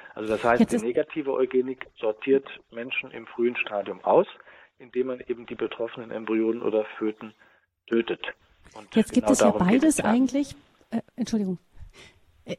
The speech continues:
Speaker 2: beides gibt es ja eigentlich auch in der Natur. Also es gibt sowohl, ähm, die, ähm, w-, wenn man in, ins Tierreich schaut oder so, da setzen sich ja die stärkeren männlichen Tiere oft durch, eben durch Kämpfe und so. Und,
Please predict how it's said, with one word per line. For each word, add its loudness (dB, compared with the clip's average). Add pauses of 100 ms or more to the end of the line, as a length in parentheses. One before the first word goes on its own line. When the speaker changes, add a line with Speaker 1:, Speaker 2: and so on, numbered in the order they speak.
(120)
Speaker 2:
beides 6
gibt 4
es 4
ja 2
eigentlich 2
auch 0
in 4
der 4
Natur. 4
Also 0
es -4
gibt -4
sowohl, 0
ähm, 0
die, -10 (560)
ähm, -4 (220)
w-, -6
wenn 0
man 0
in, -2 (120)
ins -6
Tierreich -2
schaut -2
oder -2
so, 0
da -2
setzen -2
sich -4
ja -4
die -4
stärkeren -2
männlichen -4
Tiere -4
oft -8
durch, -2
eben -4
durch -6
Kämpfe -2
und -8
so. -4
Und, -6